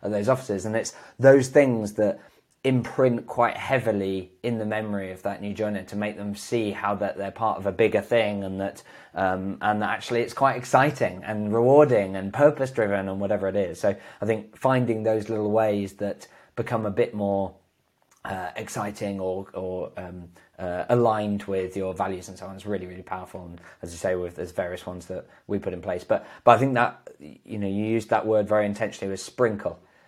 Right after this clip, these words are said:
I think, as you say, the temptation is to, to go overboard on it, and it's just, uh, not necessary, and in fact can become a bit of a distraction if, uh, if you're spending too much time on that. So I really, really like that.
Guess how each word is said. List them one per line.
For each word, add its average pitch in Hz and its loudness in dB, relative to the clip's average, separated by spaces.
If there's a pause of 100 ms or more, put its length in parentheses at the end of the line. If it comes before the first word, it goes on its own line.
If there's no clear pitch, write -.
(120)
I 98 -4
think, 110 -2 (160)
as 98 -4
you 98 -6
say, 101 0
the 92 -8
temptation 113 2
is 104 -2
to, 98 0
to - -8
go 101 0
overboard 92 -4
on 90 -8
it, 87 -6
and 92 -10
it's 95 -12
just, - -6 (340)
uh, 87 -8
not 95 -6
necessary, 90 -6
and 90 -12
in 90 -14
fact - -6
can 90 -12
become 90 -8
a - -12
bit 92 -8
of 82 -14
a 82 -16
distraction - -8
if, - -20
uh, 90 -4
if - -16
you're 92 -10
spending 90 -8
too 92 -12
much - -16
time 90 -16
on 87 -16
that. - -20
So - -14
I 92 -14
really, 90 -16
really 87 -16
like 85 -18
that. - -20